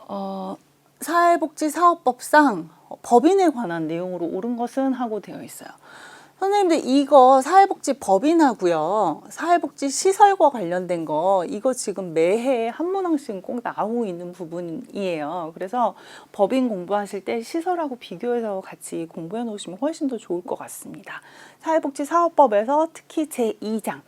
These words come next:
사회복지법인 내용을 참고하시면 돼요. 자, 법인의 설립 허가자는 보건복지부 장관이다 라고 되어 있어요.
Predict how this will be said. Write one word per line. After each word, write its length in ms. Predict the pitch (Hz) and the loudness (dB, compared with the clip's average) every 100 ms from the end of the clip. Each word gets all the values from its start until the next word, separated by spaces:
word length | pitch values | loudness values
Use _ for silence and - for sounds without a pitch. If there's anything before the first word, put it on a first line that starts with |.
| _ - | _ -14
사회복지법인 1000 | - 302 285 - 240 - 185 185 202 | -4 -2 -4 -8 -10 -2 -2 -2 -6
내용을 540 | 170 156 180 180 214 262 | -8 -6 -6 -6 -6 -6
참고하시면 720 | 262 285 269 247 - - - | -4 -4 -4 -6 -10 -16 -16
돼요. 140 | - - - _ _ _ - - - - - _ | -16 -20 -20 _ _ _ -20 -20 -20 -20 -20 _
자, 180 | - 208 - | -10 -8 2
법인의 480 | 214 233 339 339 | 4 6 4 2
설립 380 | 330 359 359 349 | 4 4 4 0
허가자는 760 | 349 359 359 320 294 359 233 165 _ | 0 0 2 4 6 6 4 0 _
보건복지부 840 | - 226 277 277 262 - 269 247 254 | -6 0 2 2 -2 -6 -6 -4 -4
장관이다 800 | 220 190 220 233 220 240 254 - _ - | -6 -4 -2 -2 0 2 2 0 _ -8
라고 340 | 190 180 180 175 | -6 -4 -4 -6
되어 260 | - 175 | -10 -14
있어요. 300 | 175 - 170 | -14 -16 -18